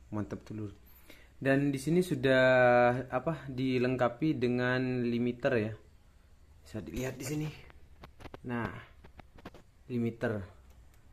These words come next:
Sudah bisa limiter, dulur, untuk fiturnya. Dan di sini juga ada mute, biasa lah ya. Kalau mute itu di crossover pasti ada ya. Dan di sini juga ada, apa namanya,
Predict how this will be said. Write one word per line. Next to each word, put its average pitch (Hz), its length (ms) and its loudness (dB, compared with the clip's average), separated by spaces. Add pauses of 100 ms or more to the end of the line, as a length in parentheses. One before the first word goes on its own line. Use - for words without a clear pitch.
(400)
Sudah 113 640 -2
bisa 113 400 -6 (1120)
limiter, 113 560 -6
dulur, 107 320 -8
untuk 104 240 -8
fiturnya. 107 400 -8 (640)
Dan 127 240 2
di 123 80 -2
sini 147 240 -4
juga 120 400 0
ada 113 400 -2
mute, 120 320 -2
biasa 104 320 -2
lah 117 120 2
ya. 110 120 0
Kalau 110 400 -2
mute 110 240 -4
itu 120 480 -2
di 113 160 -4
crossover 110 560 -6
pasti 117 320 -4
ada 110 160 -4
ya. 107 240 -2
Dan 123 480 -6 (580)
di 131 80 -4
sini 147 240 -2
juga 120 640 4
ada, 139 320 -4
apa 147 240 -2
namanya, 156 320 -4